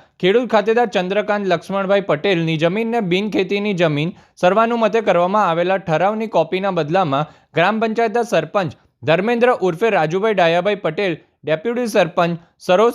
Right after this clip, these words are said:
ઈરાની તથા ગ્રામ પંચાયત સભ્યો ધર્મિષ્ઠા ઉર્ફે જીગીબેને ગામના અનુસૂચિત જાતિના ચંદ્રકાંતભાઈ પટેલ પાસે પંદર લાખ રૂપિયાની માંગણી કરી હતી, જ્યારે બીજા અરજદાર ઉદવાડા પારસી ધર્મસ્થળના પૂજારી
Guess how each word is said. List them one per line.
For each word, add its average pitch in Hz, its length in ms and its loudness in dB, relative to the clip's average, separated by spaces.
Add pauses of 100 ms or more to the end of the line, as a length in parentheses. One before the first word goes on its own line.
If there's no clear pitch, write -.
ઈરાની 175 520 -2 (200)
તથા 165 260 2
ગ્રામ 170 300 0
પંચાયત 226 460 0
સભ્યો 160 460 -2 (220)
ધર્મિષ્ઠા 214 580 2
ઉર્ફે 180 280 -2
જીગીબેને 160 800 -2 (200)
ગામના 208 340 0
અનુસૂચિત 208 600 -4
જાતિના 185 420 0
ચંદ્રકાંતભાઈ 185 920 0 (260)
પટેલ 165 280 -2
પાસે 214 320 0
પંદર 185 340 0
લાખ 214 180 2
રૂપિયાની 170 340 -4
માંગણી 156 360 -4
કરી 139 260 -2
હતી, 120 260 -4
જ્યારે 156 460 2 (220)
બીજા 156 260 0
અરજદાર 208 500 0
ઉદવાડા 190 440 -2
પારસી 190 400 -2
ધર્મસ્થળના 214 800 0
પૂજારી 170 580 0